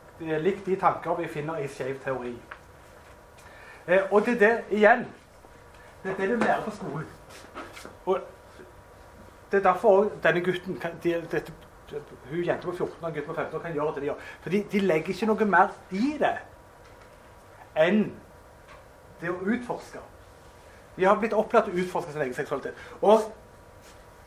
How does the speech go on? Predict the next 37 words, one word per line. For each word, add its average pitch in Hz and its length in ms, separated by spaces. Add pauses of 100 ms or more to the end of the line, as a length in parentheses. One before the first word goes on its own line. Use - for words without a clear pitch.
(160)
teologien 220 500
her 220 140
ble 220 100
også, 220 280 (100)
altså, 202 160 (880)
vår 240 240
måte 220 300
å - 20
forstå 220 320
kristen 208 320
tro 202 120
ble 170 100 (100)
helt 190 220 (180)
nærmest 175 300
litt 175 160
hjelpeløs 160 540
i 143 100
møte - 240
med 127 80
dette. - 240 (760)
Fordi 196 220
at 196 100
det, 202 120 (1200)
den 196 120
nye 208 180
teologien 233 460
lærer 202 300
at - 160
dette 190 180
skal 254 160
være 311 220
sånn. - 160 (840)
Der, 208 240
der 208 160
er 240 240
ikke, 190 220 (240)
Gud 233 240